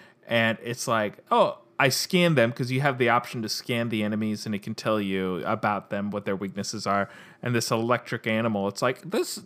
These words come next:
this animal is, uh, weak to water weapons." And I was like, "Oh, cool. You know, I don't have any of those." <laughs> S-, so, e-,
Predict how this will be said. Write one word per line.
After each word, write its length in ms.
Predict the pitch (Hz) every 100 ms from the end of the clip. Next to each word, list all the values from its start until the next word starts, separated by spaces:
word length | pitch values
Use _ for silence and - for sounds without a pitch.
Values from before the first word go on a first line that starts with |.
| -
this 220 | 262 -
animal 540 | 180 156 147 147 151
is, 400 | - 147 139 143
uh, 500 | - 143 139 143 143 139
weak 260 | 180 220 -
to 120 | 226
water 480 | 233 240 254 262 170
weapons." 680 | 131 95 - 78 65 - - - - - _ 220
And 100 | 226
I 40 |
was 100 | 214
like, 160 | 233 -
"Oh, 240 | 285 262 -
cool. 380 | 311 254 156 - - -
You 80 | 254
know, 160 | 247 214 -
I 80 | -
don't 160 | 285 160
have 320 | - 381 294
any 200 | 190 156
of 140 | 139
those." 720 | 226 262 180 160 165 - - - 143 175 - 220
<laughs> 460 | - - 233 277 -
S-, 420 | - 226 - - - - -
so, 680 | - - 208 190 180 175 - -
e-, 40 | 175